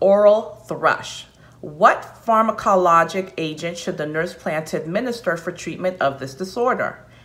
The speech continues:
A, nystatin, B, nitrofurantoin, C, norfloxacin, or D, neomycin sulfate? And I'll give you a moment to think of your answer.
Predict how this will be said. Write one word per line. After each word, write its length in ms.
A, 480
nystatin, 840
B, 520
nitrofurantoin, 1120
C, 640
norfloxacin, 1080
or 160
D, 580
neomycin 840
sulfate? 720
And 120
I'll 120
give 200
you 80
a 20
moment 320
to 80
think 240
of 100
your 140
answer. 560